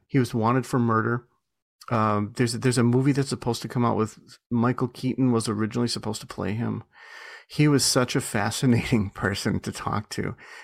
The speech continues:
And, and just having, having those interviews were really, really, really,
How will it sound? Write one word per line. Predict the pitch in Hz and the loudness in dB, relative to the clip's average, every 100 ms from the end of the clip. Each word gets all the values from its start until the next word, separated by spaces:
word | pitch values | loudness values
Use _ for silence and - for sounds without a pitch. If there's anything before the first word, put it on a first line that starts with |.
| - 127 | -8 0
And, | 123 123 | 0 2
and | 127 | 2
just | 123 123 - - - | 2 0 -4 -18 -20
having, | - 139 143 139 127 - | -4 -2 2 4 2 0
having | - - 135 156 147 135 98 - _ - | -8 -2 0 2 4 4 2 -4 _ -6
those | 110 135 139 - | 2 4 4 2
interviews | 117 101 104 98 | 2 4 2 2
were | 110 107 | 0 -2
really, | 104 110 113 110 | -2 0 2 2
really, | 101 110 | 0 -2
really, | 107 104 98 | -2 -2 -4